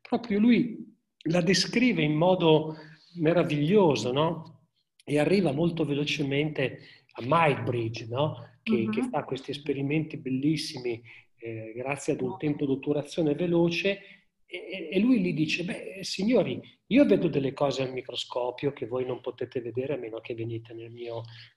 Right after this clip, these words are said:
Speaker 1: laboratorio", perché lui ha dei microscopi pazzeschi, non, non, non certo quelli del piccolo chimico che avevo io da bambino, no?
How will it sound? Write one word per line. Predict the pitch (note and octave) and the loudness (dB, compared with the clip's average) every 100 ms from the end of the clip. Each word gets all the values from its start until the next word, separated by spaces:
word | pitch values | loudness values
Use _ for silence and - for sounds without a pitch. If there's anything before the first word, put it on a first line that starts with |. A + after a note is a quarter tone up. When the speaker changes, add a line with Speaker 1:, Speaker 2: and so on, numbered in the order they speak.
| - | -12
Speaker 1:
laboratorio", | A2+ A2+ A2+ - F3+ - | -10 -8 -6 0 0 -2
perché | A2 A2+ | -8 -4
lui | A#2+ | 0
ha | C3+ | 0
dei | A2 | -2
microscopi | G#2+ - G#2+ - G#2+ - - | -8 -10 -12 -10 -12 -12 -14
pazzeschi, | - - - G2+ G2 B2 A2+ - A2 | -12 -16 -14 -10 -6 -6 -6 -12 -10
non, | A2 G#2+ | -10 -10
non, | A2+ A2 A2+ A2+ A2 - - - | -10 -10 -8 -10 -12 -20 -20 -8
non | B2+ | -6
certo | B2 - B2 B2 | -4 -4 -4 -6
quelli | - B2 | -4 -4
del | A#2+ A#2 | -4 -4
piccolo | A#2+ C3 - A#2+ | -6 -6 -4 -4
chimico | A2+ B2+ B2 B2 B2+ | -4 -6 -4 -6 -6
che | A2+ A#2+ | -10 -10
avevo | A#2+ A2+ | -10 -8
io | A#2 | -8
da | B2 A#2 | -10 -10
bambino, | B2 C3+ E3+ C3+ A2+ | -10 -4 0 0 -2
no? | A#2+ F3 | -8 -10